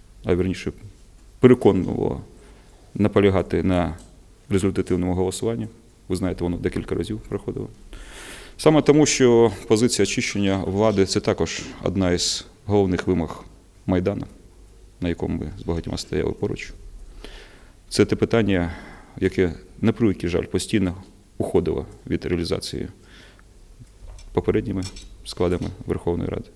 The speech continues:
І це те питання, яке дійсно потребує наше суспільство.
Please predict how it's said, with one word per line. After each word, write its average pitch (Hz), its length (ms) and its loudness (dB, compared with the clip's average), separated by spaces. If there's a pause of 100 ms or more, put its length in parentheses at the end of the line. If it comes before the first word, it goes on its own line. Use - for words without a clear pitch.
(880)
І 95 260 2
це 101 160 0
те - 120 -6
питання, 90 380 -2
яке 87 220 -4
дійсно 92 300 -6
потребує - 540 -6 (120)
наше - 240 -6
суспільство. - 560 -12